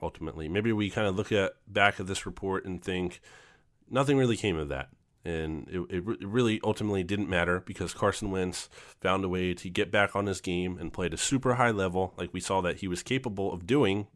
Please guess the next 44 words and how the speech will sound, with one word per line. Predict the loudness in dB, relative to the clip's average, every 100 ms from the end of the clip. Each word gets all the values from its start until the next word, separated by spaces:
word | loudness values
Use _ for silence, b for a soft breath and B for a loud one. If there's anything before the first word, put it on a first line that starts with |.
| _
back | 2 2 0
during | -4 -4
the | -4
two | -6
thousand | -2 -2 -2
seventeen | -4 -4 -4 -6
season | -6 -6 -4 -6 -4
when | -2 -2 -2 -8 B B
he | -10 -10
was | -10 -4
almost | 0 4 2 2
the | -2
league's | 0 -2 -4 -6
M | -4
V | -4 -6
P. | -6 -8 -8 B B B B B B
And | -2 0 -2 -4
he | -6
had | -2 -2
the | -2
Eagles | -4 -4 -4
in |
a | -4
really | -2 -2 0
good | 0 -2
position | -4 -4 -4 -4 -8 -8 -10
to | -6
set | -4 -2
them | -2 -2
up | -2 -4
for | -8 -4 0
that | 0 -2
Super | -6 -6 -4
Bowl | -2 0
they | -2
would | -2
eventually | 0 0 -2 -4 -4
go | 0 0
on | 0
to | -4 -6
win | -2 0 0
without | 0 0 0
him. | -4 -10 -12
So | -2 0 0